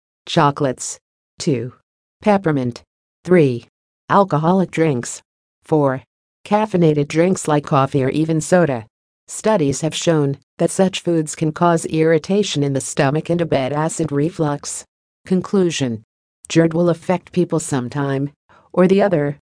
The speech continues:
and will generally not be a cause of concern. But if you see it become a chronic problem, then you must visit a doctor to get some tests done.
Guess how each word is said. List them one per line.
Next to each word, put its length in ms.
and 120
will 160
generally 580
not 260
be 100
a 60
cause 360
of 120
concern. 680
But 140
if 140
you 80
see 280
it 120
become 300
a 40
chronic 400
problem, 540
then 240
you 80
must 300
visit 320
a 60
doctor 640
to 80
get 240
some 220
tests 600
done. 380